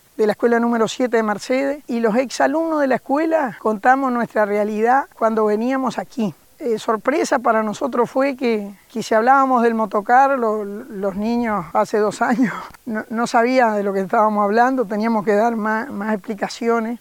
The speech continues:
explicar que no había computadoras, que estudiábamos en texto, que estudiábamos con lámpara Aladín, con farola gas. Realmente para ellos fue muy novedoso y para nosotros, eh, los exalumnos, fue una actividad que,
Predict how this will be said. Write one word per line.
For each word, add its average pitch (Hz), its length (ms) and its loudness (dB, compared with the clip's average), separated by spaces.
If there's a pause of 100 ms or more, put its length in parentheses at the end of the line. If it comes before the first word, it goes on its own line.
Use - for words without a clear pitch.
(120)
explicar 254 480 2
que 233 100 -2
no 226 80 2
había 233 200 4
computadoras, 226 1040 2
que - 80 -12
estudiábamos 220 460 0
en 185 60 -12
texto, 240 440 0
que 214 80 -4
estudiábamos 208 540 -2
con 190 180 -4
lámpara 202 300 0
Aladín, 214 480 0
con 190 220 -4
farola 202 420 -2
gas. 226 340 2
Realmente 262 480 0
para 233 220 2
ellos 247 200 -2
fue 240 120 -2
muy 254 120 0
novedoso 240 520 -2
y - 20 -10
para 226 220 0
nosotros, 262 600 2 (120)
eh, 202 220 -8
los 196 180 -4
exalumnos, 214 520 -2
fue 233 120 -6
una 220 80 -2
actividad 214 440 0
que, 226 300 -2